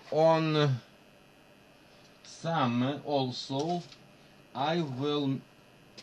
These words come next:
al-, decided altered, uh, book. So, so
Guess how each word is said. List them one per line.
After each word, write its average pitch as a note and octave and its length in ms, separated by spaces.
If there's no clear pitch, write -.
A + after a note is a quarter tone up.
al-, C3+ 300
decided C#3+ 520
altered, C3+ 560
uh, A#2+ 500
book. A#2 460
So, B2 340
so C#3 420